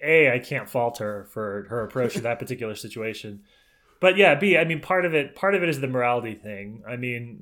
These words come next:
you know, if you've seen John Mulaney's special, um, his most recent special, the line that I end up get, using a lot to describe how Andrea talks about me is, "I'm the guy that walks down the street running for the mayor of nothing. I need everybody to like me so much."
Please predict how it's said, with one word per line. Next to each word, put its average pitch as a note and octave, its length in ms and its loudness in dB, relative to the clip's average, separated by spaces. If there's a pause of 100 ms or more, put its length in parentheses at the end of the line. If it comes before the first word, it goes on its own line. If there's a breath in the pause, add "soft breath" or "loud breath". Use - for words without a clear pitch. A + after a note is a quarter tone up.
(140)
you G#2 80 -14
know, G#2+ 220 -12 (500)
if C#3+ 160 -6
you've D3 200 -4
seen D#3+ 240 -4
John C3+ 260 -2
Mulaney's B2 340 -4
special, A2 680 -8
um, G#2 520 -10
his A#2 120 -10
most B2 340 -4 (140)
recent C#3 300 -6
special, A#2+ 340 -6
the B2 80 -2
line C#3 220 0
that B2+ 100 -2
I A#2+ 140 0
end A#2+ 140 -4
up A#2 160 -4
get, A#2 240 -6
using B2 340 -6
a A2 40 -6
lot A2 220 -6
to A2+ 80 -12
describe G#2+ 480 -6 (120)
how A#2 220 -8
Andrea A2+ 320 -8
talks G#2 300 -14
about G2+ 260 -10
me G2+ 140 -10
is, G2+ 120 -10
"I'm G#2+ 200 -10
the A2 80 -12
guy D3 160 0
that C3+ 100 -2
walks C#3 240 -2
down C3 140 -6
the B2 60 -8
street B2+ 260 -8
running B2 240 -8
for A#2+ 100 -10
the A2+ 80 -10
mayor A#2 240 -6
of G#2+ 120 -8
nothing. G2+ 520 -12
I G2+ 80 -14
need G2+ 140 -10
everybody D#3+ 480 -2
to C3+ 80 2
like B2+ 220 0
me A#2+ 180 -8
so E3+ 200 -6
much." - 420 -6